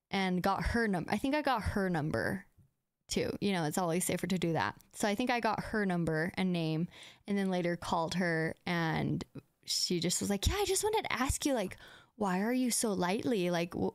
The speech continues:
like, what is it about you? You know, what's different about you?" And I remember having a conversation on the phone with her, just like, "It's 'cause of Jesus Christ," you know, like, so excited to, to share that. Um,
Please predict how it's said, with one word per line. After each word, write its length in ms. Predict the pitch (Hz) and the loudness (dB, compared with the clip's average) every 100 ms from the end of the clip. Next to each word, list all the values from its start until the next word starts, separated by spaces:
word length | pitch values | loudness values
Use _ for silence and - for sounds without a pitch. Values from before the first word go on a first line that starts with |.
| - | -2
like, 220 | 202 190 | -4 0
what 140 | 208 240 | 2 2
is 160 | 226 | 2
it 100 | 220 | 2
about 300 | 190 180 - | 2 0 0
you? 140 | 185 180 | 0 2
You 120 | 180 | 2
know, 140 | 185 | 2
what's 240 | 190 196 - | 0 -2 -2
different 340 | 185 - 185 | -2 0 -2
about 340 | 180 - - | 0 0 0
you?" 260 | 214 233 254 - - - - - | 0 0 -2 -10 -20 -20 -20 -6
And 100 | 220 | 0
I 80 | 214 | 2
remember 320 | 208 196 190 | 2 2 2
having 260 | 196 190 185 | 2 2 0
a 40 | |
conversation 520 | 185 185 180 180 - | 0 0 0 0 0
on 80 | 180 | 0
the 80 | 180 | 0
phone 340 | - 180 170 | 0 0 2
with 160 | 170 180 | 0 0
her, 220 | 175 170 | 0 0
just 220 | 170 170 | 0 0
like, 380 | - - - - - - _ | 0 -2 -4 -10 -20 -20 _
"It's 100 | - | -2
'cause 160 | 440 415 | 0 2
of 100 | 415 | 2
Jesus 320 | 415 403 359 | 2 0 0
Christ," 400 | 381 392 381 - | 2 2 2 2
you 60 | |
know, 120 | 269 240 | 2 2
like, 200 | 220 254 | 0 0
so 200 | 214 208 | 0 0
excited 480 | 226 190 185 190 | 0 2 2 0
to, 80 | 190 | 0
to 120 | - | -2
share 360 | 202 - 180 170 | -2 0 0 2
that. 280 | 170 180 - - - - _ | 2 0 -4 -12 -20 -20 _
Um, 460 | 196 185 175 170 | -2 2 2 0